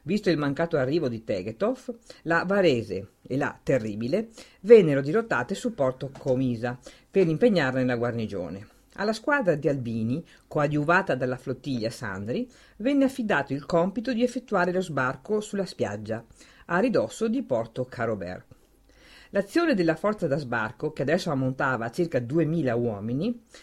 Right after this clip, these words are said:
si rivelò tuttavia un completo insuccesso. Infatti, appena Albini vide che le scialuppe messe finalmente a mare erano fatte oggetto di un intenso fuoco di fucileria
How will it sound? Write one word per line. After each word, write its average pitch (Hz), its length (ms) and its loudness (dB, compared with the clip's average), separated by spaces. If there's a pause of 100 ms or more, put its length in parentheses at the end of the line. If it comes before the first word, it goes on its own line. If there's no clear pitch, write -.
(160)
si - 180 -6
rivelò 240 400 2
tuttavia 175 640 0
un 233 100 2
completo 196 420 4
insuccesso. 143 720 -4 (600)
Infatti, 170 600 -2 (300)
appena 214 400 2
Albini 165 360 0
vide 113 360 -2
che - 100 -6
le 120 80 0
scialuppe 160 540 2
messe 135 320 0
finalmente 135 560 0
a 135 40 0
mare 117 500 -2 (280)
erano 151 300 0
fatte 151 280 -2
oggetto 127 480 0
di 117 120 -2
un 127 80 4
intenso 139 400 0
fuoco 127 500 0
di 110 120 -4
fucileria 123 800 -4